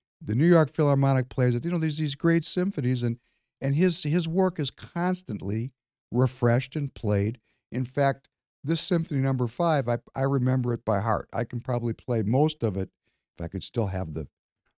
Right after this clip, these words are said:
physical skills, I can remember it in my mind. Remember, what does a secret society do? You take something in your mind that you see that other people don't see, and you train in a mechanism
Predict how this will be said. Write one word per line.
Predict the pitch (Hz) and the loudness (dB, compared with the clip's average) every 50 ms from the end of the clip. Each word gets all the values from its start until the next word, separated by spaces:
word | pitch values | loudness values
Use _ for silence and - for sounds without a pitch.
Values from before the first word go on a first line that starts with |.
| _ _ _ - | _ _ _ 4
physical | - 208 233 208 202 - 104 92 | 6 6 6 6 0 -2 -4 -6
skills, | - - - - 101 98 92 - - - | -6 -6 -4 -4 -2 -2 -2 -4 -6 -4
I | 101 104 | -4 -4
can | - - 127 117 | -2 -2 -2 -2
remember | 110 110 107 117 123 131 127 110 101 95 92 | 0 0 0 2 2 0 0 0 -2 -4 -4
it | 90 _ _ _ _ _ _ _ - | -6 _ _ _ _ _ _ _ 0
in | 170 185 202 202 | 2 4 6 6
my | 190 180 165 | 6 6 6
mind. | 139 123 117 117 117 | 6 4 4 4 2
Remember, | 127 143 156 180 214 233 220 170 117 - - _ _ _ _ _ _ _ _ _ _ _ _ _ - | 2 2 2 2 4 4 2 2 0 -2 -4 _ _ _ _ _ _ _ _ _ _ _ _ _ -6
what | - 127 180 | 0 0 2
does | 226 269 254 262 | 2 2 0 -2
a | 226 208 | -2 -4
secret | - - 175 175 - 160 - - | -2 -4 -6 -4 -4 -6 -6 -4
society | - 120 - - 127 117 113 104 104 104 | -6 -6 -4 -2 -2 -2 -2 0 -2 -4
do? | 104 143 143 107 | -2 -2 -4 -2
You | 85 80 101 | -2 -4 -6
take | - - - 143 156 170 - | -8 -4 -4 -4 -4 -4 -6
something | - - 160 165 - - 143 139 | -6 -4 -4 -4 -4 -6 -4 -2
in | 139 139 135 | -2 0 0
your | 123 117 113 | 0 0 0
mind | 110 107 104 101 90 78 - - _ - _ _ _ _ _ _ _ _ _ _ _ _ _ _ _ _ _ - | 0 0 0 -2 -4 -6 -8 -10 _ -20 _ _ _ _ _ _ _ _ _ _ _ _ _ _ _ _ _ -4
that | 120 120 117 - | -4 -4 -2 -2
you | 139 160 196 214 | -2 0 0 0
see | 214 - - - 196 190 160 110 76 - - _ _ _ _ _ _ - | 0 -2 -4 -4 -2 -2 -2 -2 -4 -6 -10 _ _ _ _ _ _ -6
that | 156 165 | -4 -2
other | 190 196 190 | 0 -2 -2
people | - - 196 185 - 165 127 | -2 -2 -4 -4 -4 -8 -6
don't | - 170 170 170 170 - | -4 -2 -2 -2 -4 -6
see, | - - - 214 208 175 113 82 95 _ _ _ _ _ _ _ _ _ _ _ _ _ _ _ _ _ _ _ _ _ - | -8 -8 -6 -4 -4 -4 -6 -8 -10 _ _ _ _ _ _ _ _ _ _ _ _ _ _ _ _ _ _ _ _ _ -4
and | 139 151 160 165 156 | 0 0 0 2 0
you | 151 151 - - | -2 -4 -6 -8
train | - - - - - 190 196 208 214 196 | -14 -14 -14 -8 -6 -4 -2 0 0 0
in | 180 160 | 0 0
a | 143 131 | 0 0
mechanism | 131 147 185 233 254 - - 113 107 101 101 92 107 107 113 120 | 0 -2 -2 -4 -4 -6 -4 -4 -2 -2 -2 -4 -4 -6 -6 -8